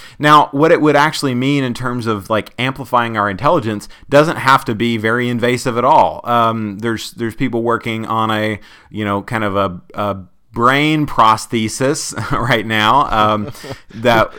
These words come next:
Speaker 2: Sign me
Speaker 1: that
Speaker 2: up for that.
Speaker 1: Yeah, right. <laughs> And, um, and I mean, these are big projects that are going on. Um, th-,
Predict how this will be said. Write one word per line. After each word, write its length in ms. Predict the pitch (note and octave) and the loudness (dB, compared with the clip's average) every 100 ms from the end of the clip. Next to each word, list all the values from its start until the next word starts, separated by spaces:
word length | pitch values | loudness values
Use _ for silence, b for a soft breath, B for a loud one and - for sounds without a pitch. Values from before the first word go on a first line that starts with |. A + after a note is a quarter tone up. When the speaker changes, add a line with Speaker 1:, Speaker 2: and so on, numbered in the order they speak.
| G2 | -8
Speaker 2:
Sign 200 | G#2+ B2+ | -2 2
me 0 | |
Speaker 1:
that 160 | A#2 B2+ | 4 2
Speaker 2:
up 100 | C#3+ | 0
for 120 | A2 | -2
that. 320 | A2 C#3 G2 - F2 | -2 -2 -4 -10 -18
Speaker 1:
Yeah, 300 | G2+ C3+ C3+ | -4 4 8
right. 1000 | C3 C#3 A2+ - - - A3 D#3+ - G3+ - C#4+ B | 8 8 6 2 0 -6 -2 -2 0 -4 -4 -12 B
<laughs> 100 | B | B
And, 480 | C#3+ D3 D3 C#3 C#3 | 4 6 6 4 4
um, 380 | C3+ B2+ B2 A#2 B B B - | 6 6 4 -2 B B B -6
and 240 | - C3 C3 | 0 2 2
I 60 | |
mean, 160 | D3 C#3 | 4 4
these 160 | D#3+ | 4
are 80 | G3+ | 4
big 260 | C#3 C3+ B2 | 4 2 2
projects 460 | C#3 F3+ F3 C3 | 4 6 4 0
that 140 | B2+ A#2 | 0 0
are 60 | |
going 300 | G#2+ A2+ A2 | 2 0 -2
on. 320 | A2+ A2+ A2+ - | -2 -2 -2 -2
Um, 680 | A#2+ A#2 A#2 A2 - - | 0 2 0 -4 -10 -16
th-, 120 | A2+ | -16